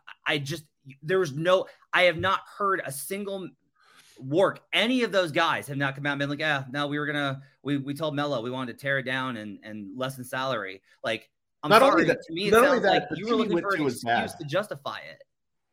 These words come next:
Speaker 1: And, like, I'm with you on this. This has been my thing.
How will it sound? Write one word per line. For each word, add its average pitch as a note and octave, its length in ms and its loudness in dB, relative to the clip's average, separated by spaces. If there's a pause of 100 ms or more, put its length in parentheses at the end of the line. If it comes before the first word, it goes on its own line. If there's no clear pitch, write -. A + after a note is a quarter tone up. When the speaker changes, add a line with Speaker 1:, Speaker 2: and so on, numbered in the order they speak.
(800)
Speaker 1:
And, D#3 160 -2
like, D#3 300 -4 (240)
I'm A#3+ 140 2
with C4 180 -2
you F#3+ 140 -2
on C#3+ 140 0
this. - 320 -12 (340)
This G3+ 160 -8
has G#3+ 100 -10
been A3+ 200 0
my D#3+ 100 0
thing. A2+ 360 -8